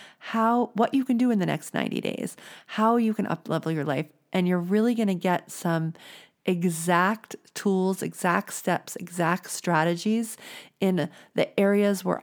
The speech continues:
I see the most asks from you all, um, from relationships to food, to parenting, to decluttering, to stress, to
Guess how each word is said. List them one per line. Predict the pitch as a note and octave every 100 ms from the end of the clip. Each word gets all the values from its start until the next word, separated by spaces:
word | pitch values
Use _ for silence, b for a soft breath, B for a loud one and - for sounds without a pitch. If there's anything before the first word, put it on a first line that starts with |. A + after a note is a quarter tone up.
| -
I | F3+ F3+ F#3+
see | - F#3 F3 F3
the | - F3+
most | E3 E3+ E3+ F3+ - - - B B B B B -
asks | - E3 A#3 - - - - - -
from | F3+ E3
you | E3 E3
all, | E3+ G#3 C#4 D4+ B B -
um, | E3+ D3+ - -
from | F3+ D#3 D3+
relationships | D3 G3+ G#3 G#3 F#3+ G3 F3 -
to | - D#3
food, | - A3+ A3 G#3 G#3 -
to | -
parenting, | - - G#3+ G#3 G3+ G3 G#3 G3 F#3+ G3 B B
to | -
decluttering, | - - - - - G3+ G3 F#3+ F#3 F#3 F#3 B B -
to | G3+
stress, | - - G#3 F#3+ F#3+ F3 - - B B B B - -
to | - F3 E3